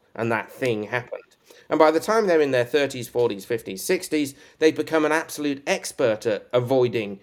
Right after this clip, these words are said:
that conversation. So therefore, they, they, they get stuck. They can only go so far in psychotherapy,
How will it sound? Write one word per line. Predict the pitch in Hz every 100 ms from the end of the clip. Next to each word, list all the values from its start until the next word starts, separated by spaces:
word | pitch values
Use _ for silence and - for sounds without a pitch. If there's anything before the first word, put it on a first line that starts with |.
| _
that | 110 123 117 -
conversation. | - 113 104 - 139 131 - - _ - -
So | - 180
therefore, | 185 190 190
they, | 175 165 -
they, | 165 156
they | 135 156
get | 147 147 -
stuck. | - - 110 - - -
They | 131
can | 135 156
only | 165
go | 139 127
so | 139 123
far | 123 131 120
in | 110
psychotherapy, | - 107 - - 143 135 135 123